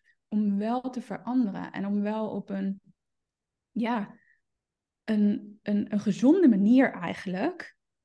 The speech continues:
vanuit je potentieel te leiden, vanuit je volle potentieel te leiden. Want er,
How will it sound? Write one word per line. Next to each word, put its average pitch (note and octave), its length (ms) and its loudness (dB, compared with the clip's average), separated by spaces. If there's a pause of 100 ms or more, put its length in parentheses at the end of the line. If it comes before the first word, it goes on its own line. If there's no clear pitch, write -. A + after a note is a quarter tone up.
(160)
vanuit A3 800 -4
je F#3+ 400 -6 (960)
potentieel G3+ 640 -2
te G3 120 -6
leiden, F3+ 280 -6
vanuit F#3+ 240 -6
je F#3+ 80 -8
volle G3 320 -6
potentieel F#3 520 -8
te - 140 -14
leiden. - 520 -10
Want G3 140 -4
er, G3 200 -2